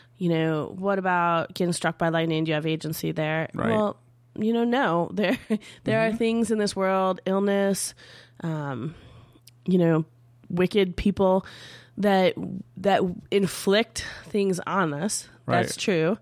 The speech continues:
Speaker 2: Our agencies oftentimes crash into each other as well.
Speaker 1: Right. We have to deal with the agency of other people,
Speaker 2: Mm-hmm.
Speaker 1: people who also get to make choices and have the power to make change. Um,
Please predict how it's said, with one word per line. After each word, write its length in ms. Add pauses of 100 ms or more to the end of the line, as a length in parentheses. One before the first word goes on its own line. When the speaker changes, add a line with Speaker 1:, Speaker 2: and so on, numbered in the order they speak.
(240)
Speaker 2:
Our 140
agencies 720
oftentimes 460
crash 360
into 360
each 160
other 240
as 160
well. 460
Speaker 1:
Right. 440
We 160
have 160
to 60
deal 120
with 80
the 80
agency 380
of 100
other 220
people, 460
Speaker 2:
Mm-hmm. 140
Speaker 1:
people 560
who 100
also 300
get 200
to 140
make 200
choices 400
and 100
have 160
the 80
power 320
to 140
make 200
change. 440 (600)
Um, 420